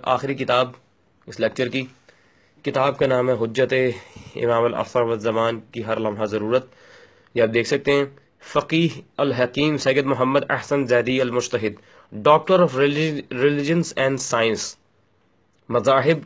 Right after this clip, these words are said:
اور علوم سائنس کے ڈاکٹر، یعنی کہ بہت جلیل القدر شخصیت۔ اور ان کی کتابیں اس ویب سائٹ پہ آپ کو اویلیبل ہیں آن لائن، انسانیت ڈاٹ او آر جی، کیونکہ اس کے علاوہ ان کی کتابیں چونکہ بین ہیں وہ چھپتی نہیں ہیں۔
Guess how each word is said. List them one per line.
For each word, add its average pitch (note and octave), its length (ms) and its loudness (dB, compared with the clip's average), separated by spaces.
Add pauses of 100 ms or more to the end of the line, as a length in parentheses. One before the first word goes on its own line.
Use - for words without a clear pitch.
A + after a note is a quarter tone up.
(200)
اور C3 260 4
علوم C#3 360 2
سائنس B2 320 0
کے C3+ 80 0
ڈاکٹر، A2 340 0
یعنی - 420 -6
کہ B2 80 0
بہت D3+ 360 4
جلیل C#3 220 2
القدر C3+ 300 2
شخصیت۔ F#2 500 -6 (680)
اور A#2+ 280 6 (380)
ان D3+ 100 0
کی E3+ 140 -2
کتابیں D#3+ 440 4 (140)
اس E3 200 0
ویب D3+ 120 2
سائٹ C#3+ 240 2
پہ C#3+ 60 2
آپ C#3 140 2
کو C#3+ 100 4
اویلیبل C3 400 4
ہیں C#3+ 60 6
آن C#3 160 4
لائن، C#3 180 2 (200)
انسانیت C#3 440 0
ڈاٹ C3+ 260 2
او B2+ 160 4
آر A#2 180 2
جی، G#2 220 -4 (1120)
کیونکہ C3 400 0 (100)
اس C#3 140 -2
کے E3+ 180 4
علاوہ D#3+ 440 8 (140)
ان C#3+ 160 -2
کی C#3 100 -2
کتابیں C#3 580 2 (640)
چونکہ A2+ 220 0
بین C3 340 4
ہیں D3 60 4
وہ C#3 100 4
چھپتی A#2+ 320 -6
نہیں F#2+ 200 -4
ہیں۔ E2+ 60 -8